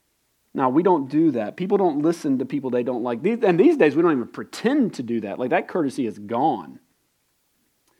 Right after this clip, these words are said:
But Esther, and, and Esther, I, I,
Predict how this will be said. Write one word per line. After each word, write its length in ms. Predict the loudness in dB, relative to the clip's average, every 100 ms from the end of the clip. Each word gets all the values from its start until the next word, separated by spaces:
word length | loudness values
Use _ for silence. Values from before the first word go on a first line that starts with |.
| _ _ _
But 140 | -8 -2
Esther, 600 | 0 0 -4 -12 -12 -16 _ _ _ _ _ _ _ _ _ _ _
and, 160 | -6 -2
and 100 | 0
Esther, 340 | 0 0 0
I, 120 | 2 2
I, 240 | 0 -8